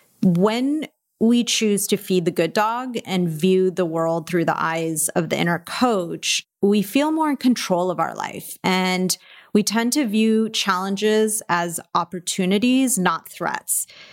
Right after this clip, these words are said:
So we essentially harness the positive energy of acute stress and eustress and can avoid chronic stress. And then,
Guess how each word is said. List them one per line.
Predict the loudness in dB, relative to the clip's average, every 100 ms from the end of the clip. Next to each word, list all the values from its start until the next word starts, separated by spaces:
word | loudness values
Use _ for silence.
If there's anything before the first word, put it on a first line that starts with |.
| -4
So | 0 2
we | 2 0
essentially | 0 0 -2 -2 0
harness | 0 -2 -2 0 0 -2 -2 -2
the | 0 -2 -2
positive | -8 0 0 -2 -8 -10 -6
energy | -6 -4 -2 0 0
of | 0
acute | -4 -4 2 2 2 0
stress | 0 2 0 -2 -6
and | -4
eustress | 0 2 2 2 0 0 -4 -8 -4
and | -2 -2 -4 -6
can | 0 0
avoid | 2 2 0 -2
chronic | -4 -2 0 0 -2
stress. | -2 0 -2 -4 -4
And | -2
then, | 0 0